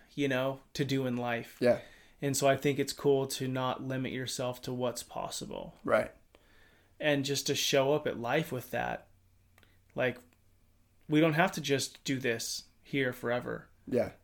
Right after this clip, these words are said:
Speaker 1: We can go do a new experience and see how it goes.
Speaker 2: Yeah. Well, and that's not even, like,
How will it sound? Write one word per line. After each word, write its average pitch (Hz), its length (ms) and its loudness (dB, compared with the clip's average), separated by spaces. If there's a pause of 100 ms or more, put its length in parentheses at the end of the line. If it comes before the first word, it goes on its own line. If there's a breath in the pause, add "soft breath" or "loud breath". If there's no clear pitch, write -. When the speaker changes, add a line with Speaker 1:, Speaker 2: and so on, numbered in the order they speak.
Speaker 1:
We 139 100 0
can 151 100 0
go 151 140 6
do 147 240 2
a 151 60 4
new 151 120 2
experience 147 720 -2
and 135 100 -6
see - 140 -2
how 135 200 2
it 117 100 -6
goes. 120 580 -6
Speaker 2:
Yeah. 120 220 4 (680 loud breath)
Well, 131 60 2
and 151 80 6
that's 175 200 4
not 139 240 2
even, 120 260 4
like, 104 260 -2